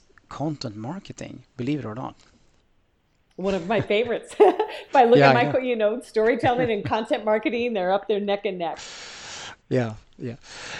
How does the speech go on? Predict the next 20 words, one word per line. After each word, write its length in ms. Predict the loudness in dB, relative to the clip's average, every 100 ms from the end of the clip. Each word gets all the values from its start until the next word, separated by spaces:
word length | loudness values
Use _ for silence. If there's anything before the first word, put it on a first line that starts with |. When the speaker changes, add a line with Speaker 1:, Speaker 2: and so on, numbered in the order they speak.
| -14 -4 4
Speaker 1:
And, 340 | 6 6 4
uh, 320 | 6 6 4 -2 -18 -16 -8
uh, 300 | -6 -4 -2
so 400 | 0 0 0 -6 -6
great 280 | 0 0 0
to 80 | -2
have 240 | 0 0
you. 140 | -4
But 300 | 0 0 0 -14 -16 -4
before 320 | -2 -2 -4
we, 440 | 0 2 2 2 0
uh, 180 | -2 -6 -10 -10
we 140 | -10
move 560 | -10 -12 -10 -8 -6 -4
into 320 | -6 -8 -8
this, 340 | -4 -4 -6
uh, 80 | -8
sort 200 | -8 -8
of 120 | -10
the, 220 | -10 -14